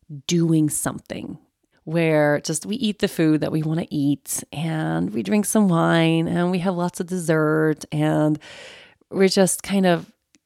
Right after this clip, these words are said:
more relaxed about our approach to health. And we just had this conversation around what a relief it is to not be actively freaking out about something.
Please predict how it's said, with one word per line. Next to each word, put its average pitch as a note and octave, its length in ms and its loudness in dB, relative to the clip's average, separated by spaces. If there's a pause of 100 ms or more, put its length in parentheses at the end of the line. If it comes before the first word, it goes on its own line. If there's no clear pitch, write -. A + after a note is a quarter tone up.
(160)
more A#3 440 4
relaxed E3 800 -2
about C#3 260 0
our C#3+ 120 -2
approach - 360 -8
to D3+ 60 -8
health. - 240 -10
And E3+ 100 -4
we F#3 100 -8 (100)
just B3+ 280 -2
had G#3+ 160 0
this F3 120 -2
conversation D#3+ 600 -2
around D#3 340 -4
what E3+ 120 -4
a E3+ 60 -4
relief F#3 480 0
it - 80 -6
is - 360 -6 (460)
to F#3+ 140 -4
not F3 360 -2
be F3 220 -8
actively D#3 800 -2
freaking E3 580 -6
out C3 320 -6
about - 280 -12
something. - 440 -14